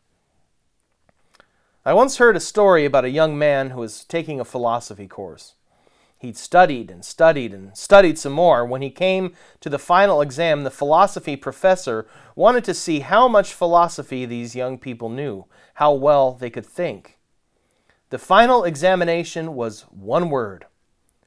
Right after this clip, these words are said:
"Why?" The young man thought for a while, wrote one word down, and walked out. "Because!"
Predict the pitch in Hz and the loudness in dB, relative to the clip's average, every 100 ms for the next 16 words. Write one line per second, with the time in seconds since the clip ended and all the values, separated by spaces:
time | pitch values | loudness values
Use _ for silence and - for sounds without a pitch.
0 | _ _ _ _ _ _ 107 139 131 110 | _ _ _ _ _ _ -4 -2 -2 -6
1 | - _ _ _ _ _ _ _ _ _ | -18 _ _ _ _ _ _ _ _ _
2 | _ _ _ _ _ _ _ _ _ - | _ _ _ _ _ _ _ _ _ -12
3 | 120 151 165 185 170 151 180 180 - 147 | -4 -2 2 2 0 0 2 2 0 -6
4 | 120 107 101 107 _ _ _ _ _ _ | -2 -2 -4 -10 _ _ _ _ _ _
5 | _ 123 131 113 117 147 147 165 147 190 | _ -4 -4 -4 -2 -2 -2 -6 -2 0
6 | 156 123 127 131 _ _ 117 113 135 - | 0 -4 -10 -20 _ _ -10 -4 -4 -2
7 | 160 127 92 _ _ _ _ - 190 269 | -4 -4 -8 _ _ _ _ -6 4 10
8 | 330 294 - - | 10 10 4 -8